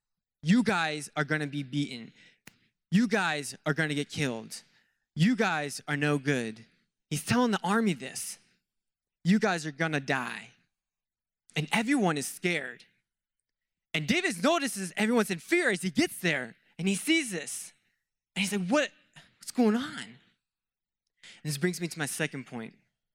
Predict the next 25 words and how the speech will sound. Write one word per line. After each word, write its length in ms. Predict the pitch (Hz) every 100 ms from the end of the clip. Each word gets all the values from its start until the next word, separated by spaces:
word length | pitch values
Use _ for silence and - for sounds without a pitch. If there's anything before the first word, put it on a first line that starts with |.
| _ - - - -
The 60 | 139
second 480 | - 214 226 247 180 _ _ _ _ _ _ _ _ _ _ _ _ _ -
thing 220 | 214 196
that 140 | 180
puts 240 | 190 180 185
in 140 | 170
our 100 | 151
way, 500 | 147 160 131 120 120 _ _ _ _ _ _ _ _ _ -
the 60 | 165
second 400 | 214 220 220 147
giant 400 | 180 190 175 139
and 80 | 160
obstacle 340 | 165 - 156
in 80 | 147
our 80 | 139
lives, 340 | 147 123 120
and 100 | 151
in 120 | 165
David's 400 | 147 190 185 139
life 180 | 139 127
here, 300 | - 127 120 - - _ _ - - - _ _ -
is 160 | 156 139
a, 60 | - _ -
is 280 | 156 143 143
discouragement. 1080 | 127 147 - - 151 135 - 113 117 -